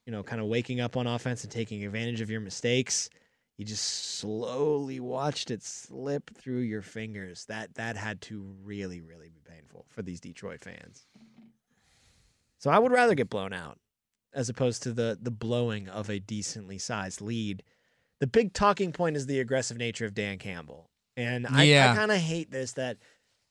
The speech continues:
Speaker 1: i-, it's so obvious. Like, we just live in a hindsight society when it comes with these coaches and their decision making. So, sure, sometimes you get a guy like Brandon Staley whose decisions are just so
Speaker 2: So
Speaker 1: out of
Speaker 2: terrible.
Speaker 1: whack that they deserve criticism. But, like,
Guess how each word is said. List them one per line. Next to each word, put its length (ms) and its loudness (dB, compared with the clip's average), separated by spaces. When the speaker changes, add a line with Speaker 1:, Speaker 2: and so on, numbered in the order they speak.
Speaker 1:
i-, 40 -10
it's 360 0
so 280 6
obvious. 640 6
Like, 220 4
we 180 2
just 240 4
live 320 4
in 160 6
a 100 4
hindsight 640 2
society 540 2
when 160 -2
it 80 -10
comes 260 -2
with 140 -2
these 180 -4
coaches 600 -2
and 140 -6
their 100 -4
decision 440 -4
making. 540 -10
So, 260 -6
sure, 240 0
sometimes 520 -2
you 40 -4
get 120 0
a 40 -4
guy 160 0
like 200 -2
Brandon 260 -4
Staley 360 -2
whose 220 -8
decisions 520 -8
are 40 -12
just 500 -10
so 340 8
Speaker 2:
So 320 10
Speaker 1:
out 0 -
of 80 0
Speaker 2:
terrible. 340 4
Speaker 1:
whack 320 0
that 100 -12
they 120 -2
deserve 340 -4
criticism. 500 -10
But, 120 -16
like, 240 -10